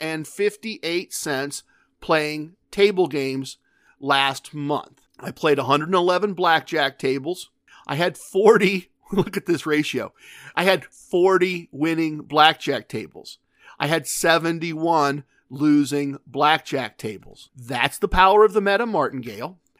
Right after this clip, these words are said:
That's the power of the wagering system extending itself on that home run day and running big numbers, big numbers, big numbers, big numbers. I played eighteen craps tables. I had eight winning tables.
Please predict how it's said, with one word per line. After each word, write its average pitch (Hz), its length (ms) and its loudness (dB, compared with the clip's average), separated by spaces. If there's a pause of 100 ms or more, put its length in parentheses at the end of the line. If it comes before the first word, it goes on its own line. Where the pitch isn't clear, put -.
That's 131 400 -2
the 214 80 -8
power 180 480 4
of 165 320 0
the 175 120 -2
wagering 185 680 -2
system 160 640 -6
extending 226 760 -4
itself 165 600 0
on 160 200 -2
that 156 220 -2
home 180 300 -4
run 202 280 0
day 147 400 -2 (320)
and 151 200 -4
running 165 320 -2
big 185 260 4
numbers, 175 380 0
big 165 220 -2
numbers, 160 380 -4
big 147 260 -2
numbers, 139 440 -4
big 127 440 -2 (140)
numbers. 127 760 -4 (320)
I 147 520 4
played 143 640 0
eighteen 143 460 -2
craps 208 360 2
tables. 233 540 -2 (380)
I 135 180 2
had 135 380 -4 (180)
eight 147 260 -2
winning 226 360 -2
tables. 202 500 2